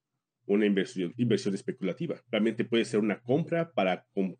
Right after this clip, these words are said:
si, con que ellos pu-, con que ellos puedan demostrar lo mismo que X R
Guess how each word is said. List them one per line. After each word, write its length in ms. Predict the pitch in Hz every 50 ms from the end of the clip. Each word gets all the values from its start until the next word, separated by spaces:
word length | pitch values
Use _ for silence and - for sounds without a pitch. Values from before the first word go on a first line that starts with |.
| _ 127 -
si, 140 | - - 123
con 140 | - 127 120
que 80 | 131
ellos 280 | 123 120 175 208 196 -
pu-, 160 | - - -
con 80 | - 123
que 100 | 123 190
ellos 120 | 196 -
puedan 140 | - 185 170
demostrar 480 | 143 107 95 - - - 69 - - _ _ _ _ _ _ _ _ _ _ _ _
lo 120 | - 95 95
mismo 300 | 113 113 120 123 113 -
que 280 | - 95 87 85 - 90
X 140 | - -
R 120 | 113 92